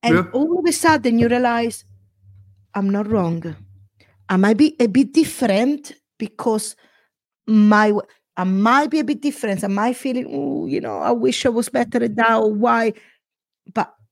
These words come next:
Speaker 1: I'm not wrong." And once you realize that you're not wrong, or you cannot,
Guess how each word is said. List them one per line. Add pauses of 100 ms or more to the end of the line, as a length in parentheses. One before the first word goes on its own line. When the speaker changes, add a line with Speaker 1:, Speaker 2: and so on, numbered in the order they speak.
Speaker 1:
I'm
not
wrong." (300)
And
once
you
realize
that
you're (220)
not
wrong, (560)
or
you
cannot,